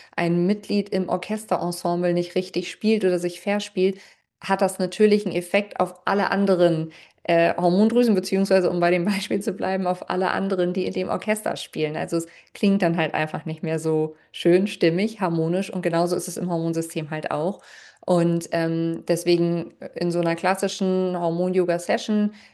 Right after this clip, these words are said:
ähm, werden alle Drüsen sozusagen, ähm, abgedeckt.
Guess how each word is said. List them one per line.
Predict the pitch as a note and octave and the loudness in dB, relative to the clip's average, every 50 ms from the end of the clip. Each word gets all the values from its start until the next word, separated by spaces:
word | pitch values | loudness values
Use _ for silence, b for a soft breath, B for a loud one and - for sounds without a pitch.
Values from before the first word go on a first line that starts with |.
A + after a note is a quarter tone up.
| B B | B B
ähm, | F#3 F3+ E3+ E3+ E3+ E3+ D#3+ E3 - | -4 -2 -2 0 -2 -2 -4 -2 2
werden | F#3 E3+ F3 E3+ E3+ - | 2 2 4 2 0 0
alle | - E3+ F3 F3 E3+ | 2 4 4 4 4
Drüsen | - F3 D3 F3+ F3+ E3 D3+ D#3+ D#3 | 2 0 0 0 0 0 0 -2 -2
sozusagen, | D#3 D#3+ D#3+ - E3 D#3 E3 D3 C#3+ C#3+ C#3 C#3+ C#3+ D3 C#3+ B B B B B B | -2 -4 -4 -6 -6 -4 -2 0 0 0 0 -2 -6 -8 -10 B B B B B B
ähm, | D#3+ D#3 D3+ D3+ D3 - - | -6 -6 -6 -6 -8 -10 -10
abgedeckt. | - D#3 - - - D#3 D#3+ - - F3 F3 - - | -12 -12 -10 -10 -10 -8 -6 -4 -4 -6 -6 -10 -18